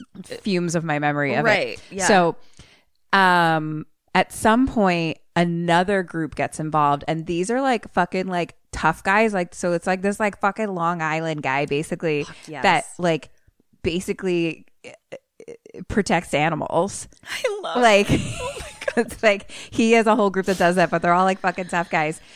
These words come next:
Speaker 1: So they get involved, and this might be after there's, like, a second video comes on the internet or something like that.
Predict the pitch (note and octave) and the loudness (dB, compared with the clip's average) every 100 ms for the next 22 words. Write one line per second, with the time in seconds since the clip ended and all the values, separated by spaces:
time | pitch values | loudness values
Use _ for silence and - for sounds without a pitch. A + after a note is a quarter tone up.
0 | - - G#3+ F3 F#3+ A3+ C4 A#3 F3+ E3 | -20 -6 -6 -2 0 4 4 4 2 2
1 | D#3+ D3 C#3+ D3+ - - _ _ _ - | 2 4 2 -2 -8 -20 _ _ _ 0
2 | F#3 F3+ E3+ D#3+ E3 - _ _ _ _ | 2 4 2 0 -6 -12 _ _ _ _
3 | _ - - F#3+ A#3 C4 D4+ G#3+ G3 F#3+ | _ -20 -6 -2 0 0 -2 0 2 4
4 | F3+ E3+ E3 F3+ E3 D#3+ D#3+ D3+ - - | 6 4 2 -2 -2 -2 -2 -2 -4 -18
5 | _ _ _ - D#3+ - D#3 - - D3 | _ _ _ -4 -4 -2 -4 -4 -10 -10
6 | C3+ G#2 - - _ _ _ _ _ _ | -8 -6 -6 -6 _ _ _ _ _ _
7 | _ - C#3+ C3+ C3 A#2+ G#2 - G#1+ - | _ -6 -4 -4 -6 -6 -8 -8 -10 -8
8 | F3 - B2+ - A2+ C3 G#2+ | -6 -6 -8 -8 -10 -8 -10